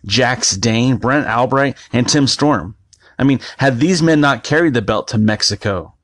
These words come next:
to Japan, to the U K, to Germany, to Australia, all over the United States,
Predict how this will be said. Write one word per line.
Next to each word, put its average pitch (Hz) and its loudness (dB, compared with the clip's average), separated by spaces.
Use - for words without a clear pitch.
to 110 -2
Japan, 98 -6
to - -4
the 123 0
U 120 2
K, 113 0
to 110 -2
Germany, 123 0
to 120 0
Australia, 123 0
all 160 2
over 170 2
the 147 2
United 139 2
States, - -4